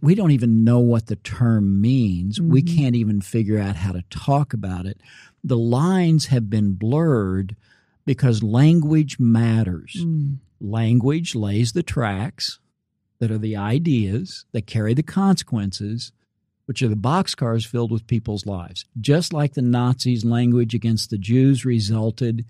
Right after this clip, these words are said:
Speaker 1: in fifty-five million people dying during
Speaker 2: Mm.
Speaker 1: World War Two. Yes,
Speaker 2: Mm.
Speaker 1: it was six million Jews,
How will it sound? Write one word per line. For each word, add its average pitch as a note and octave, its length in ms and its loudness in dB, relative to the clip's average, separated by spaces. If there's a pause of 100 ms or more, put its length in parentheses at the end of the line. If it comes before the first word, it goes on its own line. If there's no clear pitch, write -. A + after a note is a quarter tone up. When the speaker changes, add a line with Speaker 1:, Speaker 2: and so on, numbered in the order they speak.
(480)
Speaker 1:
in A#2 280 2
fifty-five C3 1040 -2
million A#2+ 640 2
people A2+ 500 -2
dying G#2+ 580 -2
during G#2+ 280 -2
Speaker 2:
Mm. G#2 60 0
Speaker 1:
World G#2 260 -2
War G2 180 -6
Two. F#2 300 -10
Yes, G#2+ 260 -2
Speaker 2:
Mm. - 60 -8
Speaker 1:
it E3 60 -4
was E3 120 0
six - 220 -2
million D#3 340 0
Jews, A#2 480 -2